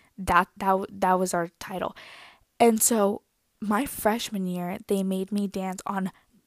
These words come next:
Gangnam St-, Gangnam Style. Oppan Gangnam Style, da, da, da, da,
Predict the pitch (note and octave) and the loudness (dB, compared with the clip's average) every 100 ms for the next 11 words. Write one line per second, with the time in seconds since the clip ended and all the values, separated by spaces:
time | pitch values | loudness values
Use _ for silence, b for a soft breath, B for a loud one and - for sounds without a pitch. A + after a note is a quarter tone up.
0 | _ G#3 G3 G#3 F#3 E3+ - - - G3 | _ 4 4 6 4 0 -6 -8 0 2
1 | G#3 G3+ F3 - - - - A#3 _ _ | 4 2 -2 -2 -2 -2 -4 -8 _ _
2 | _ _ _ _ _ _ _ _ _ G3+ | _ _ _ _ _ _ _ _ _ -10
3 | F#3 - B3 A3 C#4 A4+ G4 C4 - G3 | 0 6 6 6 0 0 0 0 2 2
4 | F3+ - - G3 A3 A#3 A3+ A3 - A3 | 2 -2 0 2 6 6 4 -2 -4 -4